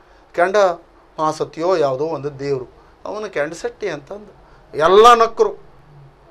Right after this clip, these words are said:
ಯಾ-, ಯಾಕೆ ನಗಬೇಕು? ಒಬ್ಬೊಬ್ಬರ ಹೆಸರು ಒಬ್ಬೊಬ್ಬರ ಥರ ಇರ್ತದೆ, ಇದಕ್ಕೆ ನಗಬೇಕಾ? ನಾವು ಯಾರೂ ನಗಬಾರ್ದು.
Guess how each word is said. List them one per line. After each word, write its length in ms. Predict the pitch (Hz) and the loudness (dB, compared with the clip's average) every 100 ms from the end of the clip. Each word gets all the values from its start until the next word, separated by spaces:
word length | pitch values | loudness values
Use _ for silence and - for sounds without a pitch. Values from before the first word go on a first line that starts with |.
| - - _ _ - - - 117 | -20 -20 _ _ -20 -20 -20 -18
ಯಾ-, 480 | 113 117 117 117 | -14 -14 -16 -16
ಯಾಕೆ 580 | 117 123 127 135 135 123 | -10 -8 -6 -8 -10 -12
ನಗಬೇಕು? 760 | 120 117 120 120 117 - 139 156 - _ _ _ _ - _ _ _ 117 | -12 -16 -14 -14 -14 -18 -20 -20 -20 _ _ _ _ -20 _ _ _ -16
ಒಬ್ಬೊಬ್ಬರ 440 | 120 143 156 175 | -12 -12 -12 -12
ಹೆಸರು 360 | 139 135 147 131 | -12 -14 -14 -14
ಒಬ್ಬೊಬ್ಬರ 400 | 120 127 131 123 | -12 -12 -14 -16
ಥರ 180 | 117 | -16
ಇರ್ತದೆ, 640 | 120 120 - 113 127 165 - _ _ _ _ - | -14 -16 -16 -18 -16 -20 -20 _ _ _ _ -20
ಇದಕ್ಕೆ 200 | 135 139 | -16 -14
ನಗಬೇಕಾ? 640 | 127 143 190 190 - 107 - _ _ _ _ _ 110 | -14 -12 -12 -12 -14 -20 -20 _ _ _ _ _ -16
ನಾವು 200 | 117 113 | -14 -12
ಯಾರೂ 400 | 127 180 214 180 | -12 -12 -12 -12
ನಗಬಾರ್ದು. 560 | 123 117 117 113 113 | -14 -14 -12 -12 -16